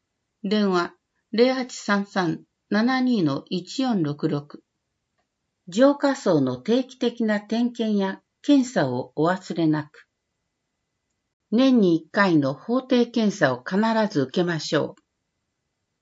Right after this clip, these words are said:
う。詳しくはお問い合わせください。問い合わせ、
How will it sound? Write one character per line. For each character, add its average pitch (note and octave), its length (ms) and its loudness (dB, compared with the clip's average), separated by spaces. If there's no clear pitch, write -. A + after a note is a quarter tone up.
う。 - 120 -16
詳 A3 100 4
し - 160 -12
く D#3+ 100 0
は D3 200 6
お D3+ 80 -2
問 A3+ 200 -2
い A3 60 0
合 G#3 60 2
わ G3 80 0
せ G3 160 -6
く F#3 100 -8
だ E3 160 -4
さ D3+ 200 -4
い。 - 140 -16
問 A3 160 2
い A#3 60 2
合 A3 60 2
わ G#3 100 0
せ、 F#3+ 380 -6